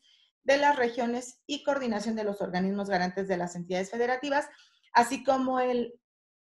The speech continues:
acuerdo de registro de candidaturas para las coordinaciones que fue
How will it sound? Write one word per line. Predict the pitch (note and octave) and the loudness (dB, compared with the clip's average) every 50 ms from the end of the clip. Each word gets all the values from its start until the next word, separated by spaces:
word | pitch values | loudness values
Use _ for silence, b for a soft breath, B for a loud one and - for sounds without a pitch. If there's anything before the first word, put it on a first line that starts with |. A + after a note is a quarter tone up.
| _ _ _ _ - | _ _ _ _ 2
acuerdo | G#3 G#3 G#3 - C#4 C#4+ D4 C#4+ | 2 2 4 6 6 6 8 6
de | C4+ C4 | 4 4
registro | A#3+ G#3 G#3 - A3+ - C4 B3 | 2 0 -2 -4 -4 0 2 2
de | A#3 A#3 | 2 2
candidaturas | - G3+ G3+ F#3+ F#3+ F#3 F#3+ - A3+ A#3 A#3+ A#3 | 0 0 2 4 2 2 2 0 0 0 0 0
para | - A3 F#3+ F#3 | 0 0 0 2
las | F3+ F3+ F3+ - | 0 0 0 0
coordinaciones | G3 F#3+ F#3 G3 F#3+ F#3+ F#3+ F#3 - B3+ A#3+ A#3+ A#3+ C4 C#4 - - b b b b b _ - | 0 0 2 2 0 0 -2 -2 -4 -2 -2 -2 -2 -4 -6 -10 -14 b b b b b _ 4
que | B3 A#3+ | 4 4
fue | A#3+ A#3+ C4 B3+ B3+ B3 B3+ C4 C4 - | 4 4 6 6 8 8 8 6 6 4